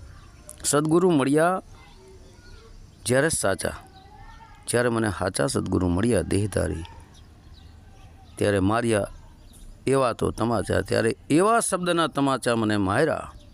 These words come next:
હે? કહું એવી ક્યાંથી લાવું વાચા. હવે ઈ હું બોલી શકું, કેમ હું કહી શકું? વાચા મતલબ વાણી. હું જે બોલીને તમને કહું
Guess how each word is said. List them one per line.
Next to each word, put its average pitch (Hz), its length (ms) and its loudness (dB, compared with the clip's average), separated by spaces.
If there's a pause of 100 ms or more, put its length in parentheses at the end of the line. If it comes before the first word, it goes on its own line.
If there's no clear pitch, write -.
(1120)
હે? 143 140 4 (1900)
કહું 120 300 0
એવી 101 320 0 (600)
ક્યાંથી 117 320 2
લાવું 87 300 2
વાચા. 90 300 -2 (420)
હવે 156 200 2
ઈ 220 280 2
હું 214 280 2
બોલી 185 260 2
શકું, 165 800 2 (880)
કેમ 202 220 2
હું 196 180 2
કહી 190 260 0
શકું? 147 640 4
વાચા 135 320 0
મતલબ 120 340 0
વાણી. 151 520 0 (1200)
હું 117 160 6
જે 120 120 2
બોલીને 117 440 2
તમને 113 340 2
કહું 123 440 0